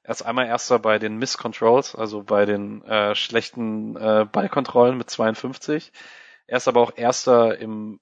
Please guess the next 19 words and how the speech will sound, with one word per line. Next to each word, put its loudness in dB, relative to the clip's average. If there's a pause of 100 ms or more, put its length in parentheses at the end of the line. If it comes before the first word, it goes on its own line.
Punkt -10
gewonnene 2
Kopfballduelle 2
mit -4
einundachtzig -4
und -8
das -6
ist -8
sehr 0
krass, -2
weil 0
normalerweise 2
ist -8
das -6
eigentlich -6
immer 0
ein -4
Innenverteidiger. -6 (240)
Deswegen, -16